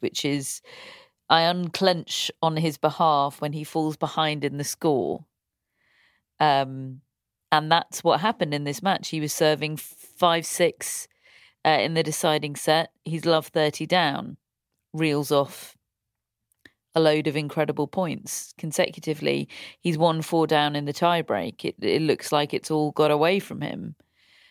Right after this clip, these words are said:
Um, you know, Pablo Carreño Busta is such a steady Eddie. You just don't see, you just don't see him throwing it away at, from that point, and he didn't. Marin Cilic wrenched it from him. He reeled off, you know,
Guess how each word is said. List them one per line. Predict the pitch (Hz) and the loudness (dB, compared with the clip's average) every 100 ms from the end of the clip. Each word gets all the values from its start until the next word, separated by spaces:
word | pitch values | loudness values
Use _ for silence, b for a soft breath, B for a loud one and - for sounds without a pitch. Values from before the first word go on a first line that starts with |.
| b _ | b _
Um, | - 147 143 139 143 - | -4 -2 -2 -4 -8 -6
you | 160 | -2
know, | 143 139 | 0 -2
Pablo | - 156 156 | 0 0 2
Carreño | 147 156 151 147 | 0 0 -2 2
Busta | 156 - 151 | 0 0 -4
is | - | -2
such | - - | -2 -2
a | 151 | -2
steady | - - 151 147 143 | -2 2 2 4 2
Eddie. | 156 - | 0 0
You | 87 85 147 | -6 -6 -8
just | 147 - - | -8 -2 2
don't | 143 143 - - | 2 0 -8 -12
see, | - - - - 147 147 143 139 135 139 b b b b b b _ | -10 -8 -4 0 2 2 0 -2 -4 -8 b b b b b b _
you | - 156 | -10 -8
just | - | 0
don't | 160 143 | 0 0
see | - 160 | 0 -2
him | 151 | 0
throwing | - 160 160 | 2 2 2
it | 156 | 4
away | 160 196 220 147 | 4 4 2 0
at, | - _ - | -4 _ -8
from | - 151 | -4 0
that | 147 - | 0 -2
point, | 160 151 - | -4 -4 -4
and | 156 | -4
he | 151 | 0
didn't. | 240 175 101 - _ _ _ | 0 0 -10 -16 _ _ _
Marin | 151 165 170 | 0 0 0
Cilic | - 180 - - | 0 0 0 -2
wrenched | 160 185 226 - - | 2 2 2 -4 -6
it | - | -2
from | 151 147 | -2 0
him. | 147 156 | -2 -4
He | 156 170 | -2 0
reeled | 165 170 165 165 165 | 2 4 4 4 4
off, | 165 156 - - _ b b b b b b b b _ _ _ _ _ _ - - - | 2 0 -12 -20 _ b b b b b b b b _ _ _ _ _ _ -20 -20 -6
you | 202 175 | 0 2
know, | 156 | 2